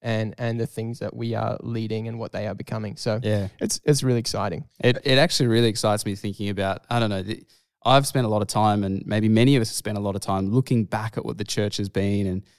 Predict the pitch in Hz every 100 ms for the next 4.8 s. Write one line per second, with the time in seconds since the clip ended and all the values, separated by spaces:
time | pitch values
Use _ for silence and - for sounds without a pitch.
0 | _ - 95 95 - 101 95 92 90 -
1 | 98 117 117 113 110 110 107 92 90 107
2 | 107 107 104 107 107 107 - 117 - 110
3 | - 107 107 107 104 107 - 110 - 110
4 | 98 - 101 110 104 95 85 -